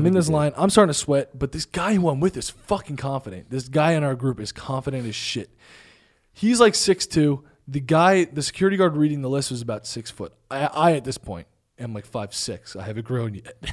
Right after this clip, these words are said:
Speaker 1: <laughs> I'm short as shit. Um, for you, for you guys listening right now, I'm five six and a half in, in real life. So, <laughs> so we pull up to the guys holding the list, and, um, I see the tall dude from our group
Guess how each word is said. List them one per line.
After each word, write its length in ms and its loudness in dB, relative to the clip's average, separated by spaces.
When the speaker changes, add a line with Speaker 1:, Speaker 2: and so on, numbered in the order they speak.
Speaker 1:
<laughs> 540 -16
I'm 100 0
short 360 4
as 60 -2
shit. 360 -4
Um, 300 2
for 180 -10
you, 200 4
for 120 -4
you 60 0
guys 180 4
listening 280 -2
right 80 -6
now, 120 -8
I'm 60 -8
five 240 -2
six 160 -10
and 60 -10
a 40 -10
half 220 -12
in, 80 -10
in 100 -8
real 160 -4
life. 180 -10
So, 400 6
<laughs> 480 -20
so 580 6
we 280 0
pull 280 4
up 220 4
to 140 -6
the 80 0
guys 400 -2
holding 280 -2
the 80 -2
list, 560 -6
and, 400 -2
um, 420 -4
I 80 -4
see 180 -4
the 100 -2
tall 320 -2
dude 200 -2
from 160 -6
our 60 -4
group 280 -6